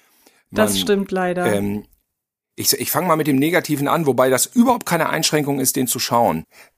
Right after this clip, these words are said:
Speaker 2: Man hat das Gefühl, man spürt, dass der Film nicht das größte Budget hatte, weil er sieht doch recht digital aus, wirklich nicht filmisch. Hm,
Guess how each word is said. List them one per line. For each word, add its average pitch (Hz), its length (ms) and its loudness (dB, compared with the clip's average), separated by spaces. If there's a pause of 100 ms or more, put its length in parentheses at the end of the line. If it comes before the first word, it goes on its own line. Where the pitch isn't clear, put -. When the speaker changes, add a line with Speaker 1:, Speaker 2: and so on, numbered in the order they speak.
(140)
Speaker 2:
Man 113 140 -2
hat 139 120 0
das 180 140 -4
Gefühl, 151 360 -4
man 131 220 -2
spürt, 147 720 -4
dass 135 140 -6
der 120 100 -10
Film 127 220 -4
nicht 123 180 -4
das - 400 -8 (180)
größte 131 540 -2
Budget 117 520 -4
hatte, 147 360 -6
weil 120 140 -6
er 104 140 -2
sieht 120 200 -6
doch 117 160 -6
recht 117 240 -8
digital 120 500 -2
aus, 139 420 0 (420)
wirklich 143 480 0
nicht 139 360 -2
filmisch. 160 760 0 (640)
Hm, 147 580 0